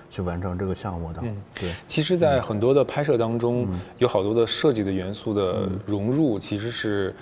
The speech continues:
Speaker 1: 嗯。
Speaker 2: 呃，现场的时候，
Speaker 1: 嗯。
Speaker 2: 呃，突然想，灵光乍现，想，想，想加入进去的，
Speaker 1: 嗯。
Speaker 2: 然后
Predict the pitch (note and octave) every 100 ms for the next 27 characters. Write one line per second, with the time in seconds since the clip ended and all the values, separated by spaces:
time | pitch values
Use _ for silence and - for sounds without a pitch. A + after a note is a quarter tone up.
0 | - G#2 F#2 G2+ F#2+ - D#3 B2 - G#2
1 | G2+ F#2 G2+ F#2+ G2 F#2+ G2 G2+ F#2 F#2
2 | - - F#2+ F2+ F2 - - E3 F#2+ A2+
3 | G#2+ G2 G2 - G#2 A2 A#2+ A#2 G#2 A#2
4 | G2 G2 G2 G2+ G#2 G2+ - - G2+ F2
5 | C3 D3+ C3 F#2+ F#2+ F2 F#2 F#2 - -
6 | G2 F#2 G#2 A2+ A2+